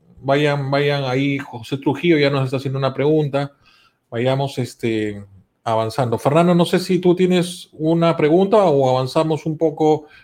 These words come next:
Yo creo que el, el tema de, que Jorge plantea, eh, ya como ciudad digital, ¿no?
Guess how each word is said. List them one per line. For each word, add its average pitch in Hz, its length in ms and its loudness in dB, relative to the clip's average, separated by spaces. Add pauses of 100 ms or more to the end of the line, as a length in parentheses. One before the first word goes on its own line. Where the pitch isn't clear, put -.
(120)
Yo 190 280 2
creo 196 240 0
que 143 420 -2 (540)
el, 127 600 -10
el 120 180 -10
tema 170 260 0
de, 127 600 -2 (400)
que 123 80 -6
Jorge 160 320 0
plantea, 156 760 0
eh, 117 340 -4
ya 135 140 -2
como 151 280 -2
ciudad 123 260 -2
digital, 151 560 0
¿no? 151 340 -8